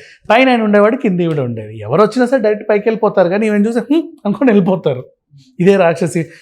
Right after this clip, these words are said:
మా ఫ్రెండ్ని చాలా హింస పెడుతుంది అని. ఈ టైపు ఉంటాయి.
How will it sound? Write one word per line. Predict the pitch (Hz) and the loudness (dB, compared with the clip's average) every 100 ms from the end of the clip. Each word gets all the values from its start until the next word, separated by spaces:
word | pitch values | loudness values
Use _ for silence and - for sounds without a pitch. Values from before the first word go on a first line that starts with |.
| _ 165 | _ -4
మా | 160 | -2
ఫ్రెండ్ని | 165 165 175 156 | -2 -4 -4 -2
చాలా | 151 147 | -4 -4
హింస | 151 151 143 | -6 -6 -8
పెడుతుంది | 123 120 117 110 | -8 -10 -14 -14
అని. | 104 _ _ _ _ 254 _ _ _ _ - | -18 _ _ _ _ -20 _ _ _ _ -2
ఈ | 220 | 0
టైపు | 196 190 220 262 | 4 2 2 0
ఉంటాయి. | 185 151 - | 0 0 -2